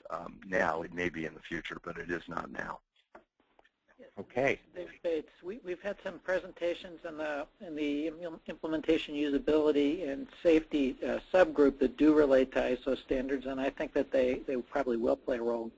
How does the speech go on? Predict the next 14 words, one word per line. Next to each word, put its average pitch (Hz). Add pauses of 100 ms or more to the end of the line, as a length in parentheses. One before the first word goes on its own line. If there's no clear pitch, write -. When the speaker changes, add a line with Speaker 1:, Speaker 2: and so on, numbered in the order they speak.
(220)
Speaker 3:
uh, 127 (440)
in 135
the 131
future. - (2750)
Speaker 2:
Thank 120
you, 117
David. 98 (600)
Um, 139
Speaker 1:
Great. 87 (1500)
Speaker 2:
okay, 139 (100)
lots 131
of -
questions 135
here, 104